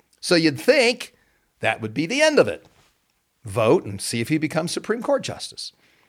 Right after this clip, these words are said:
Yet her interview with the F B I was leaked to the media. That's kind of illegal.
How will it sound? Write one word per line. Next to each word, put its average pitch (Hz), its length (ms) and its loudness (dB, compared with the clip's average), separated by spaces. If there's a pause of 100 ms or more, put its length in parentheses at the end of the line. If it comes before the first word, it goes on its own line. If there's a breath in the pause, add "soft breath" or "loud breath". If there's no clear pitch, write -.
(460 soft breath)
Yet 160 240 6
her 285 240 4
interview 151 400 4
with 147 120 2
the 143 140 4
F 160 180 0
B 175 200 -2
I 95 260 0
was 135 260 -2
leaked 285 600 -2
to 254 100 2
the 277 100 0
media. 285 540 0 (760)
That's - 220 -4 (160)
kind 156 220 -4
of 113 80 -2
illegal. 135 540 -4